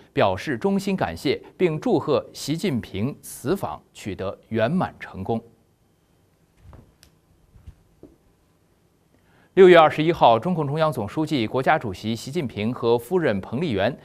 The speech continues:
参谒为纪念中国人民志愿军英烈的丰功伟绩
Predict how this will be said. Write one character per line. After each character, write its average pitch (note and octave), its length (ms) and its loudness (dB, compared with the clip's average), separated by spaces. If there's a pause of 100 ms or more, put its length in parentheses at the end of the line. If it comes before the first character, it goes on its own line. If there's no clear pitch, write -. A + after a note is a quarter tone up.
(160)
参 - 240 2
谒 G#3 260 4 (220)
为 E3 320 6
纪 G#3+ 160 0
念 C#3 320 2
中 G#3 180 0
国 F3 140 4
人 D#3 100 2
民 E3 140 -4
志 F#3 160 -2
愿 A#2 180 4
军 E3+ 300 -2
英 A3 220 2
烈 F#3+ 160 4
的 F#3+ 180 2
丰 A3 320 2
功 A3 220 2
伟 F#2+ 200 0
绩 - 240 -6